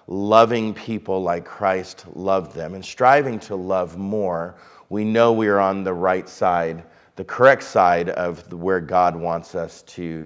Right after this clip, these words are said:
to head. James explains basically how do you develop and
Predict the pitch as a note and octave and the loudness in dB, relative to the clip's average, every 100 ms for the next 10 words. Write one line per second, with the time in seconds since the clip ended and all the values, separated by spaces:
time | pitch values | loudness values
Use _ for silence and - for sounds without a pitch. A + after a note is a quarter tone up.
0 | - D#2 D2+ A#2+ F#2 E2+ C#2 _ _ - | -16 -18 -14 -8 -6 -6 -10 _ _ -20
1 | - - - _ _ _ - G2 C#3+ E3+ | -20 -20 -20 _ _ _ -16 -2 2 4
2 | D3+ A#2+ A#2+ A#2+ - - - - - - | 4 2 0 -6 -12 -16 -20 -12 -10 -8
3 | - - B2+ A#2+ A#2 G#2+ G2+ G#2 G#2 - | -10 -2 4 6 6 4 0 -4 -6 -14
4 | - _ - D2 A2+ - A#2+ - G2+ G2 | -18 _ -10 -2 -2 0 -4 -2 0 0
5 | F#2 - A#2+ C3 F#2+ B2 C3 A2 G2+ E2+ | -2 2 6 6 4 -2 0 0 -2 -6
6 | - - F2+ G2+ F2 G#2+ A2+ A#2+ - - | -16 -10 -4 0 6 8 8 6 2 -6
7 | F2+ F2 F2 | -4 -6 -10